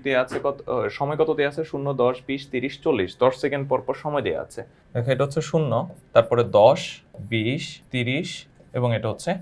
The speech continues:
চল্লিশ। খেয়াল রাখবে যে প্রত্যেকটার মান যাতে সেম, সেম, সেম ডিস্টেন্সে থাকে, যেহেতু হচ্ছে যে ভ্যালুগুলো সেম। আর আমাদের বেগের মান কত দেয়া আছে? বেগের মান দেয়া আছে দুই, চার, ছয়, তিন। তাহলে শূন্যের পরে হচ্ছে দুই, তারপর হচ্ছে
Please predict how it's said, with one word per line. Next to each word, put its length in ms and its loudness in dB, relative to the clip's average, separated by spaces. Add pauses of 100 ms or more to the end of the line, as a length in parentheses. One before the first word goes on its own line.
(160)
চল্লিশ। 260 0 (240)
খেয়াল 220 12
রাখবে 240 6
যে 120 -2
প্রত্যেকটার 440 -2
মান 180 2
যাতে 160 0 (120)
সেম, 120 0 (280)
সেম, 220 0
সেম 180 0
ডিস্টেন্সে 460 -6
থাকে, 200 -10
যেহেতু 220 -6
হচ্ছে 220 -14
যে 60 -6 (100)
ভ্যালুগুলো 360 -6 (100)
সেম। 140 -6 (160)
আর 120 4
আমাদের 240 8
বেগের 260 8
মান 160 4
কত 100 4 (100)
দেয়া 180 6
আছে? 180 0 (680)
বেগের 320 6
মান 180 4
দেয়া 160 10
আছে 120 -2 (100)
দুই, 140 -2 (120)
চার, 140 4 (140)
ছয়, 240 2 (120)
তিন। 160 0 (280)
তাহলে 260 2
শূন্যের 340 0
পরে 180 6
হচ্ছে 180 -4 (140)
দুই, 200 -2 (840)
তারপর 260 -2
হচ্ছে 180 -6